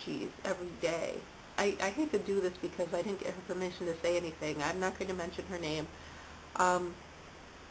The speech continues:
I had a landlord a couple years ago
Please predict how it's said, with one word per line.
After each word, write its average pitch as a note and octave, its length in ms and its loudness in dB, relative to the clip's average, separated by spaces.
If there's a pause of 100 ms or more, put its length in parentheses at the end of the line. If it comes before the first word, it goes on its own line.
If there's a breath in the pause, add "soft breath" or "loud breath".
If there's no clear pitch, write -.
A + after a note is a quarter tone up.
(120)
I G3+ 100 0
had A#3+ 200 4
a G3+ 80 6
landlord F3+ 640 6
a E3 40 2
couple F#3+ 320 0
years F3 300 2
ago D#3+ 400 2